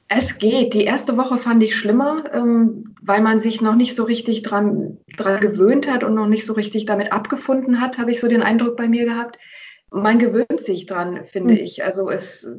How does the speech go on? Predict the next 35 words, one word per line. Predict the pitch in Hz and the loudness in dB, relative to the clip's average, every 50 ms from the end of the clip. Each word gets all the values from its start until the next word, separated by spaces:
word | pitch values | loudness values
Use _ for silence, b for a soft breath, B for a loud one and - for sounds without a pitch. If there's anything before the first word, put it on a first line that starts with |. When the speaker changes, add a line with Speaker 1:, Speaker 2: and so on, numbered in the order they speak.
| - - | -14 -10
Speaker 1:
ich | - 90 - - - 196 190 - | -8 -6 -6 -4 -4 -6 -4 -2
hoffe | 196 196 196 - 226 | -4 -2 0 0 2
ja, | 214 202 196 | 2 2 2
dass | 196 190 196 | 0 -2 -4
es | 196 - | -6 -8
nicht | 196 190 - | -10 -10 -8
monatelang | 190 190 202 208 202 190 190 185 180 180 180 | -6 -4 -2 -2 -2 -2 -4 -6 -6 -6 -6
dauert, | 175 170 180 214 247 254 247 247 | -4 -2 -2 0 0 0 -2 -4
sondern | - 208 202 202 196 196 | -6 -6 -4 -4 -4 -2
wir | 190 190 190 180 185 - - - | -2 -2 -2 -4 -6 -10 -16 -12
irgendwann | - 196 196 190 185 185 185 185 | -8 -8 -6 -6 -6 -6 -6 -6
dann | 185 180 | -6 -6
auch | - 185 180 | -6 -6 -4
mal | 196 185 180 | -4 -4 -4
wieder | 185 180 180 180 175 B B B B B B B B B B B _ _ - | -2 -2 -4 -4 -6 B B B B B B B B B B B _ _ -14
gelockert, | - - - 190 180 185 202 214 269 247 220 214 - - - | -8 -2 0 2 2 2 2 2 0 0 0 -2 -4 -8 -8
äh, | - 208 214 214 214 202 - - - 190 | -6 -4 -2 -2 -4 -4 -8 -10 -10 -2
werden. | 202 214 214 220 214 220 220 214 220 220 - b b b b b b b _ | -2 0 0 0 -2 -2 -2 -2 -4 -6 -10 b b b b b b b _
Wir, | - 185 208 208 202 196 190 180 185 | -4 2 2 4 4 4 2 2 2
wir | 202 190 | 0 0
sind | 180 190 208 220 247 226 | 0 2 2 4 4 4
sehr | - - 208 202 202 | 2 2 0 0 0
digital | 208 208 202 208 202 - - 170 190 196 | 0 -2 -2 -2 -2 -2 -2 -2 -2 0
unterwegs. | - 185 190 190 180 175 170 175 175 170 - - - - | 0 -2 -2 -4 -4 -4 -4 -6 -6 -6 -10 -16 -12 -10
Ähm, | - 180 180 175 160 | -8 -6 -6 -6 -4
wäre | 165 180 185 190 190 | -4 -2 0 0 0
ja | 185 175 - | 0 0 -2
auch | - | -4
verwunderlich, | - - 190 180 180 202 208 208 196 190 190 190 185 | -6 -6 -6 -4 -2 0 2 2 2 2 0 -2 -2
wenn | 190 185 180 185 | -6 -6 -2 0
nicht, | 208 226 214 - - - | 0 0 0 -2 -8 -6
ähm, | - 196 196 190 190 185 170 165 | -2 -2 0 0 -2 -4 -6 -4
wenn | 196 190 | -4 -2
man, | 190 185 185 185 | -2 -2 -4 -6
äh, | 175 175 175 - | -8 -12 -14 -14